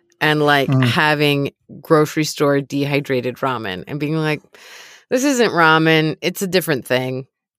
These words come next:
Speaker 1: I
Speaker 2: Yeah.
Speaker 1: really, I really wanted, like, that thick broth ramen with the pork belly,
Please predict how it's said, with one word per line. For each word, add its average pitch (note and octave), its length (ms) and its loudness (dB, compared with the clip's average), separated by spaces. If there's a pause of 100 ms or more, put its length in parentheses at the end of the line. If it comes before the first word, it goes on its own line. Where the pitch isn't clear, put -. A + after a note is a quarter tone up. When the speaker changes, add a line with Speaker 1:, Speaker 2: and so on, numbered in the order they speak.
(320)
Speaker 1:
I - 240 -4
Speaker 2:
Yeah. E3 220 2
Speaker 1:
really, D#3+ 500 4
I F3+ 80 4
really F#3 480 4
wanted, D#3+ 560 4
like, C#3 300 -2
that C#3 260 0
thick C3+ 260 0
broth C#3 280 0
ramen C3 600 -4 (140)
with C#3 160 -8
the C3 80 -10
pork A#2+ 260 -4
belly, F#2+ 380 -4